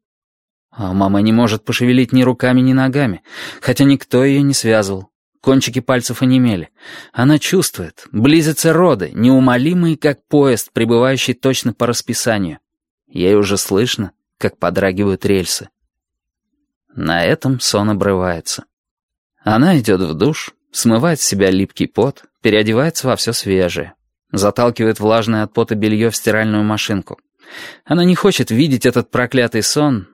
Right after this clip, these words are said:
но тот снится ей снова и снова. Детали слегка различаются,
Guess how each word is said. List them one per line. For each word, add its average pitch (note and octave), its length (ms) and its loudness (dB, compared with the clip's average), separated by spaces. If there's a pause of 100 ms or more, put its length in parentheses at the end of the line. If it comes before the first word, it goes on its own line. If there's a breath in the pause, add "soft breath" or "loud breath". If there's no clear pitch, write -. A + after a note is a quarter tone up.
но E2+ 180 -4
тот - 320 -4
снится C#3 440 0
ей B2+ 120 -2
снова A2+ 380 0
и A#2 60 -2
снова. G#2+ 440 -4 (420)
Детали B2+ 400 2
слегка C3 360 0
различаются, C3 840 -2